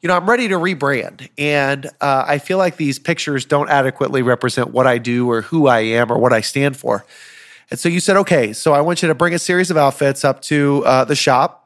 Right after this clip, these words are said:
here in K C K. And, uh, what I want you to do is I want you to deliver your keynote as though you'd be doing it for, you know, a thousand people."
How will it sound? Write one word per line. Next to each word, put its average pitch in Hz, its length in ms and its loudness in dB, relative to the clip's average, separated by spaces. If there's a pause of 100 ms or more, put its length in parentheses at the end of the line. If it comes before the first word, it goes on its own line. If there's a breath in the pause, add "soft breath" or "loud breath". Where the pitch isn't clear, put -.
here 135 220 -4
in 131 80 -8
K 139 160 -6
C 175 160 -8
K. 151 300 -2 (540 loud breath)
And, 160 400 0
uh, 151 500 2
what 151 100 -2
I 160 60 4
want 208 220 -4
you 247 60 -4
to 190 80 -4
do 214 140 0
is 160 100 0
I 165 80 4
want 214 240 -2
you 208 80 -4
to 147 60 -12
deliver 185 640 0 (260 soft breath)
your 165 140 -2
keynote 147 600 0 (300)
as 143 300 0
though 143 140 2
you'd 143 300 0
be 143 260 2
doing 147 340 2
it 135 160 -4
for, 131 560 0
you 143 100 -2
know, 123 240 -2 (140)
a 127 80 0
thousand 131 400 0
people." 110 360 -10